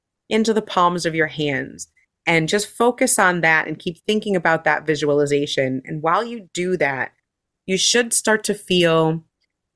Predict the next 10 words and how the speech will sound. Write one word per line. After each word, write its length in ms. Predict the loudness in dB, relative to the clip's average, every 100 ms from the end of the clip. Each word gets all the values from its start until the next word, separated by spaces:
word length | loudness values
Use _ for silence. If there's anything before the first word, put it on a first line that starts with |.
| -2
a 100 | -2
warmth, 580 | 2 2 2 0 -8 -12
a 60 | -10
tingling 720 | -8 -6 -2 2 2 2 0
in 140 | -2 0
the 80 | 0
center 400 | 2 0 2 2
of 140 | 2
your 100 | 0
palms. 680 | -2 -2 0 0 -4 -12